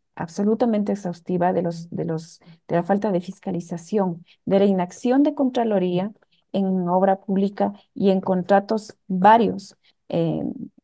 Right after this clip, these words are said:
como cuya contraparte era Odebrecht. Eh, recuerdo que un caso que se mencionó era el de Manduriacu, y también hubo esta investigación sobre los trabajos en la refinería del Pacífico, que realmente es un terreno aplanado.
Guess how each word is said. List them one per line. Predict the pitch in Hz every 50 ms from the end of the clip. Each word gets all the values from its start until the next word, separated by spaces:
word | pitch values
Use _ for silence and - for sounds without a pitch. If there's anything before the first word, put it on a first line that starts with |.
| _ _ _
como | - 190 185 180 175 175 175 165 165 180 190 185 - _ _ _ - _ - -
cuya | - 202 196 190 190
contraparte | 190 185 180 190 185 - 190 180 - - 190
era | 185 185 180
Odebrecht. | 175 165 165 160 160 165 175 175 - - - _ _ _ _ _ _ _ _
Eh, | - 196 190 185 185 185
recuerdo | 190 190 - 208 196 202 202
que | 202 196
un | 190 185
caso | 185 190 190 190 - 214 208
que | - 202
se | - - 180
mencionó | 175 170 165 165 175 170 175 165
era | 165 165 165
el | 170
de | 170 156
Manduriacu, | 156 156 151 147 143 147 147 175 214 240 254 247 - 247 254 254 - _ _ _ _ _ _ _ _
y | 202 202
también | 202 196 190 185 180 214 226 247 254 247
hubo | - 214 202 185 202 196 190 - -
esta | 190 190 180 - -
investigación | 196 190 185 180 175 180 - 180 170 165 170 170 - 185 175 180
sobre | 175 - 190 175 175 170 170
los | 170 160 165 165
trabajos | - 175 165 156 156 160 160 - 185 180 180
en | 170 165
la | 160 156
refinería | 156 151 147 - 170 156 160 156 165 165 165 160 165
del | 165 160 165
Pacífico, | - - 156 151 - 170 165 - 170 - 170 160 160
que | - 160
realmente | 156 151 151 151 147 147 147 143 165
es | 170 160 156
un | 160 160 165 165 - _ _ _ _ _ _
terreno | - 175 156 165 160 160 160
aplanado. | 156 160 175 87 80 - - - - - _